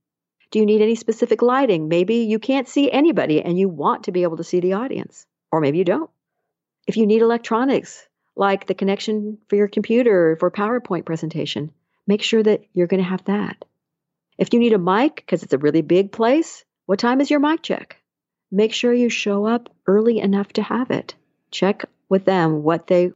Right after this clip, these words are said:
want out of you, what they expect from you. If you need to present a bio in advance or a picture. Also make sure that you walk around a little to see what you've got. Do you need a podium for notes?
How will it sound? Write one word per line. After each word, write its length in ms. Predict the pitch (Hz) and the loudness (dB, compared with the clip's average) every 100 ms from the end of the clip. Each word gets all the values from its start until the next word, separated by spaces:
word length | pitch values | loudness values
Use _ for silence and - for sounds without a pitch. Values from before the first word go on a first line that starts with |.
| 160 | -4
want 440 | 208 226 - - - | -4 -4 -8 -16 -6
out 160 | 180 180 | -2 0
of 100 | 175 | 2
you, 480 | 180 262 - 185 - | 2 4 0 -2 -4
what 140 | 185 | 2
they 100 | 226 | 2
expect 460 | 220 - - 226 - | 2 -2 -2 -2 -4
from 200 | 165 175 | -6 -6
you. 300 | - - - _ _ _ | -10 -12 -18 _ _ _
If 80 | 208 | 2
you 80 | |
need 140 | 202 196 | 2 2
to 80 | 196 | 2
present 320 | 190 185 190 | 2 2 0
a 60 | 190 | -2
bio 540 | 185 190 208 185 165 | -2 0 2 2 0
in 100 | 165 | -2
advance 420 | 156 151 147 151 | -4 -4 -6 -4
or 80 | 175 | -4
a 60 | 180 | -4
picture. 600 | - - - 151 117 - _ _ _ _ _ _ _ _ _ - | -8 -10 -4 -2 -4 -10 _ _ _ _ _ _ _ _ _ 0
Also 340 | 247 269 320 | 2 2 2
make 200 | 254 233 | 2 0
sure 280 | - 208 196 | 0 2 2
that 280 | 180 156 - | 2 0 -4
you 180 | 180 190 | 0 0
walk 340 | 175 208 226 | 2 0 0
around 320 | 226 190 175 175 | 0 0 0 -2
a 40 | |
little 220 | 156 156 | -2 -4
to 120 | 165 | -6
see 340 | 170 180 175 175 170 | -6 0 2 2 0
what 260 | 160 160 | -4 -2
you've 160 | 175 - | -2 -4
got. 380 | - - - - _ _ _ _ - | -8 -8 -14 -20 _ _ _ _ -2
Do 100 | 180 | 2
you 120 | 175 | 2
need 240 | 160 175 | 2 2
a 40 | 190 | 2
podium 560 | - 208 190 170 139 | 2 2 2 -2 -4
for 180 | 160 160 | -6 -4
notes? 500 | 170 185 - - - | 0 0 -2 -8 -20